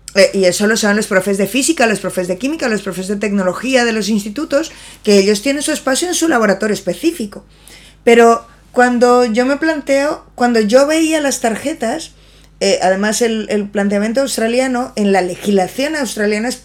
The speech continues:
aparecen los diferentes tipos de, de aulas. Es una cosa que me llamó mucho la atención. Existe el aula tipo cabaret, el aula tipo Harvard, el aula tipo anfiteatro,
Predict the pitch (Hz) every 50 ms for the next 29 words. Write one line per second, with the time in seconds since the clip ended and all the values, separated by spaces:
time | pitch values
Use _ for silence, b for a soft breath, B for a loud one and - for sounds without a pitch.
0 | - - - 202 202 208 208 220 220 269 302 302 285 233 190 180 190 190 185 185
1 | 202 196 - 214 190 - 196 190 175 170 180 185 185 190 - - 175 185 190 233
2 | 285 294 240 190 180 196 - b b b b b - - 208 208 208 226 208 214
3 | 214 220 220 214 208 190 190 196 196 202 208 202 202 190 196 190 190 185 175 -
4 | 247 254 220 B B B B B B B 190 180 - 220 202 - 240 226 220 220
5 | 226 240 240 208 269 247 - 262 254 - 240 233 233 233 226 202 202 - - b
6 | b b b b - - 208 208 196 196 220 233 233 226 - 269 226 254 240 -
7 | - 254 262 208 175 - - - - _ _ _ _ - 202 190 175 170 185 208
8 | 208 220 208 247 254 233 262 254 233 - 262 247 262 254 269 277 240 214 185 -